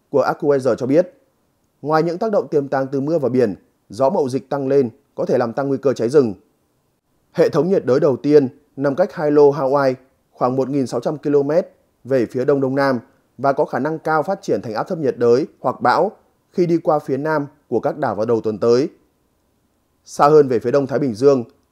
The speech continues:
có hai áp thấp nhiệt đới mà các nhà khí tượng học của AccuWeather đang theo dõi. Nếu chúng phát triển và tồn tại, một hoặc cả hai có thể di chuyển tương đối gần Hawaii vào cuối tháng tám. Ít nhất,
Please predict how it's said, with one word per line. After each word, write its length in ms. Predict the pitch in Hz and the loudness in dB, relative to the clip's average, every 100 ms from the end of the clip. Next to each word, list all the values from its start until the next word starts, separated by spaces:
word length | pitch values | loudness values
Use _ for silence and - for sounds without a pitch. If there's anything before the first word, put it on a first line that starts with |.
| _ | _
có 120 | 135 | -2
hai 180 | 156 170 | 0 0
áp 60 | 196 | -2
thấp 160 | 226 | -2
nhiệt 180 | 196 120 | -2 -2
đới 320 | 117 117 143 202 _ - | 0 0 0 -4 _ -8
mà 160 | 135 | -6
các 160 | 139 185 | -6 -6
nhà 140 | 156 | -6
khí 160 | 113 127 | -6 -6
tượng 160 | 160 123 | -6 -6
học 140 | 117 | -6
của 100 | 104 | -4
AccuWeather 460 | 147 147 135 123 120 | -4 0 0 0 -2
đang 120 | 113 | -2
theo 160 | 117 113 | -2 -2
dõi. 300 | 120 120 165 _ _ _ _ _ _ | 0 0 -2 _ _ _ _ _ _
Nếu 180 | 147 156 | 2 4
chúng 200 | 165 170 | 4 -2
phát 160 | 165 - | -2 -6
triển 180 | - 117 | -2 0
và 100 | 110 | 0
tồn 200 | 117 113 | -2 0
tại, 260 | 120 101 - _ _ _ _ | 0 0 -4 _ _ _ _
một 280 | 131 143 135 - | 2 2 2 -6
hoặc 140 | 127 | -6
cả 120 | 110 | -4
hai 340 | 92 143 143 127 - _ - | -4 0 0 0 -6 _ -10
có 100 | 156 | -2
thể 160 | 202 | 0
di 140 | 127 170 | 0 -4
chuyển 220 | - 107 | -2 -2
tương 200 | 143 143 | -2 0
đối 140 | 120 | 0
gần 160 | 127 113 | 0 -2
Hawaii 400 | 123 135 131 120 - _ | -2 -2 0 -2 -6 _
vào 160 | 117 107 | -6 -4
cuối 200 | 110 117 | -2 -2
tháng 140 | 123 | -2
tám. 300 | 123 113 127 202 _ _ _ _ _ - | 0 0 0 -6 _ _ _ _ _ 0
Ít 200 | 170 165 | 0 2
nhất, 260 | 170 180 | 2 0